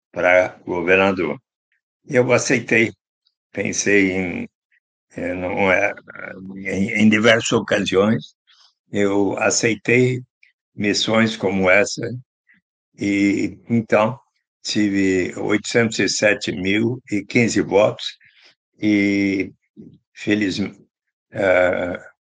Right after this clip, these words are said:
tive votos nos, em todos os municípios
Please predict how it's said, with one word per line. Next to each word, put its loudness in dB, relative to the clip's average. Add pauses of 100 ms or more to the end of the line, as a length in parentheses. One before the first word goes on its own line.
(360)
tive 2
votos 2
nos, -6 (640)
em 0
todos 2
os -2
municípios -2